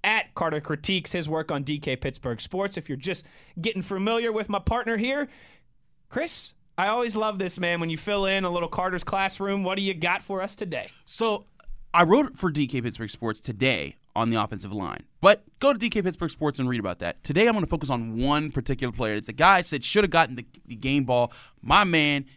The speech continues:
Speaker 2: Cameron Sutton.
Speaker 1: Love it.
Speaker 2: And the plays that he was making. Now, we're gonna break down four different plays he had, and, and the four plays that he made the biggest im-, impact on in the game. We're gonna start in the fourth quarter because that's really when he turned it on for the Steelers.
Speaker 1: No doubt.
Speaker 2: Now,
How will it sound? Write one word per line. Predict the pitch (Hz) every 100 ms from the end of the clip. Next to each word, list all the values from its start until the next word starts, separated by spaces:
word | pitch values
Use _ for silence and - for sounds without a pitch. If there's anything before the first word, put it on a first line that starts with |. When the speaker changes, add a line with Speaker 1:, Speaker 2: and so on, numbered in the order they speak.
| _ -
Speaker 2:
Cameron | 123 113 113 110 110 104 _
Sutton. | - - - 104 - 82
Speaker 1:
Love | 120 160
it. | 156 - -
Speaker 2:
And | 117
the | 101
plays | - 160 175 135
that | 127
he | 139
was | 117
making. | 107 76 90
Now, | 95
we're | 151
gonna | 220
break | 170 160
down | 156 131
four | - 170 185
different | 165 151
plays | 123 104 101 - - - -
he | -
had, | 117 - -
and, | 120 120 120
and | 127 117 - -
the | 135
four | - 180
plays | - 151 131
that | 120
he | 147 135
made | 127
the | 110
biggest | 117 113 107
im-, | 110 107 -
impact | 110 107 95 90 -
on | 62
in | 76
the |
game. | - 92 - _ _
We're | -
gonna | 123 98
start | - - 285 196 - _ _ _ -
in | 117
the | 104
fourth | 139 143 160
quarter | - 127 120
because | 117 127
that's | 170
really | 139 147
when | 113
he | 117
turned | 120 135 113
it | 110
on | 123 113
for | 104
the | -
Steelers. | - 123 - -
Speaker 1:
No | 120
doubt. | 120 120
Speaker 2:
Now, | 120 113